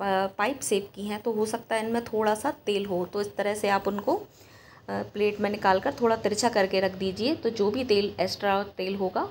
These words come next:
वो निकल जाएगा। तो दो मिनट बाद मैंने इसको दूसरी प्लेट में निकाल लिया है। जो एक्स्ट्रा तेल था उसका वो निकल चुका है और ये अभी भी गर्म है। तो हमें इसमें गर्म में ही, अ, मसाले मिलाने हैं ताकि अच्छे से चिपक जाएं। तो मसाले में मैंने लिया है,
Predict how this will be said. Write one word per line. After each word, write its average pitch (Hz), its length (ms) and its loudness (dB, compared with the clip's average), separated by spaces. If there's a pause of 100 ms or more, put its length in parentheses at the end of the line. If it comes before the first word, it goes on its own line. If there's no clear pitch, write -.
वो 220 120 2
निकल 190 360 2
जाएगा। 175 440 0 (1120)
तो 196 60 -12
दो 196 180 0
मिनट 202 220 0
बाद 196 180 2
मैंने 196 280 0
इसको 196 220 -6
दूसरी 185 340 -4
प्लेट 196 260 -2
में 214 100 -4
निकाल 185 280 0
लिया 220 280 0
है। 277 160 -2 (180)
जो 196 120 0
एक्स्ट्रा 175 360 0
तेल 196 300 -2
था 208 60 0
उसका 208 240 -8
वो 214 100 -2
निकल 190 320 0
चुका 220 300 0
है 262 220 -2 (800)
और 202 80 -4
ये 226 120 0
अभी 226 320 0
भी 254 140 -2
गर्म 202 400 0
है। 175 240 -6 (400)
तो 220 60 -6
हमें 233 260 0
इसमें 247 320 -2
गर्म 202 200 2
में 233 160 0
ही, 262 320 0 (100)
अ, 202 120 -2
मसाले 202 500 0
मिलाने 196 380 0
हैं 208 180 -4
ताकि 196 280 -6
अच्छे 202 240 2
से 202 160 0
चिपक 196 400 0
जाएं। 196 280 -2 (1200)
तो 190 100 -2
मसाले 196 440 2
में 233 120 2
मैंने 208 300 0
लिया 202 280 2
है, 254 240 -2